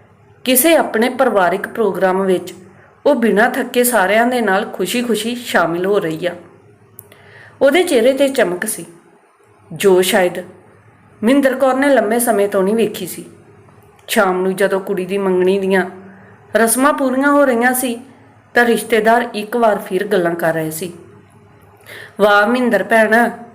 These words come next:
ਇਸ ਵਾਰ ਤਾਂ ਸਭ ਕੁਝ ਕਿੰਨਾ ਵਧੀਆ ਹੋਇਆ। ਸੱਚ ਕਹੀਏ ਤਾਂ ਤੁਹਾਡੀਆਂ ਦੋਵੇਂ ਨੂੰਹਾਂ ਬੜੀਆਂ ਕਰਮਾਂ ਵਾਲੀਆਂ ਨੇ ਕਿ ਇਹਨਾਂ ਨੂੰ ਇੰਨਾ ਸਮਝਦਾਰ ਪਰਿਵਾਰ ਮਿਲਿਆ।" ਮਨਪ੍ਰੀਤ ਦੇ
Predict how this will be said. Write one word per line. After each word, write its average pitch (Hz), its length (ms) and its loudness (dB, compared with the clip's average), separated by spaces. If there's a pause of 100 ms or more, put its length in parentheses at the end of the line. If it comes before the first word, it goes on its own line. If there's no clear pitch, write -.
(120)
ਇਸ 214 200 2
ਵਾਰ 202 220 2
ਤਾਂ 220 180 0
ਸਭ 240 260 0
ਕੁਝ 233 240 -6
ਕਿੰਨਾ 226 340 -2
ਵਧੀਆ 285 380 2
ਹੋਇਆ। 226 380 2 (480)
ਸੱਚ 190 380 0
ਕਹੀਏ 208 400 0
ਤਾਂ 254 160 0
ਤੁਹਾਡੀਆਂ 262 500 0
ਦੋਵੇਂ 220 360 0
ਨੂੰਹਾਂ 220 300 2
ਬੜੀਆਂ 233 400 0
ਕਰਮਾਂ 262 360 2
ਵਾਲੀਆਂ 214 400 2
ਨੇ 208 160 -4 (640)
ਕਿ 247 80 -2
ਇਹਨਾਂ 240 460 0
ਨੂੰ 277 200 2
ਇੰਨਾ 240 360 2
ਸਮਝਦਾਰ 247 540 2
ਪਰਿਵਾਰ 240 380 2
ਮਿਲਿਆ।" 214 460 2 (920)
ਮਨਪ੍ਰੀਤ 190 600 0
ਦੇ 196 280 0